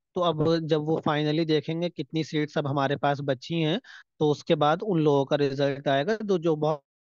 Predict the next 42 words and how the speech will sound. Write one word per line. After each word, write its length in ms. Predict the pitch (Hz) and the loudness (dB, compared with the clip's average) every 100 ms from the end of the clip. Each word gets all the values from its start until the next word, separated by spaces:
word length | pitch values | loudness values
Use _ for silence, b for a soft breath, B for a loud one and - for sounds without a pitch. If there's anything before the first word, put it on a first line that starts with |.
| - | -14
सारे 280 | 165 165 165 | -4 -2 0
लोग 140 | 165 | 0
होते 220 | 160 - | 0 -2
हैं, 60 | 156 | -6
छोड़ 280 | - 151 147 | -4 -4 -2
देते 240 | 147 - - _ _ _ _ _ 143 | -4 -6 -18 _ _ _ _ _ -8
हैं, 120 | 143 | -4
नहीं 340 | 147 135 143 | -2 -2 -2
लेते 280 | 139 143 131 | -2 -4 -6
हैं, 220 | 131 131 123 _ _ _ _ _ _ _ _ _ _ _ _ | -8 -8 -12 _ _ _ _ _ _ _ _ _ _ _ _
ठीक 160 | 151 202 | -16 -16
है, 60 | - _ - | -18 _ -4
तो 80 | 165 | -4
उन 180 | - | 0
लोगों 180 | 180 165 | 4 4
के 100 | 160 | 2
ऊपर 200 | 147 143 | 0 0
रहता 240 | 139 127 135 | -2 -2 -2
है 80 | |
वो 160 | 156 294 - B - _ _ _ _ _ _ _ 139 | -2 -4 -8 B -20 _ _ _ _ _ _ _ -6
कि 80 | 175 | 0
आपको, 380 | 156 147 - 156 | 2 2 2 0
क्या 160 | 147 147 | 2 0
कहते 340 | 143 - 147 | -2 -2 0
हैं, 140 | 165 | 0
जितनी 260 | 160 151 165 | 0 -2 -2
सीट्स 280 | - 160 151 | 0 0 0
बचेंगी, 460 | 147 143 180 196 | -2 -2 -2 0
उसके 280 | 247 185 - | 0 0 -4
बाद 240 | 156 147 151 | -2 -2 -2
जिन 160 | 151 | -4
लोगों 320 | 156 156 147 147 | -2 0 0 0
की 120 | 160 | -2
रैंक 320 | 143 147 160 | -2 -4 -6
आई 240 | 156 147 | -4 -2
हुई 280 | 165 175 185 | 0 0 -2
है, 80 | 220 | -2
तो 160 | 240 170 | 0 -2
उसी 200 | 160 190 | -2 -6
सीक्वेंस 540 | - 151 147 165 156 | -8 -4 -2 -2 -6
के 140 | - 175 | -4 -2
according 540 | 160 147 135 147 220 | 0 -2 -2 -2 -6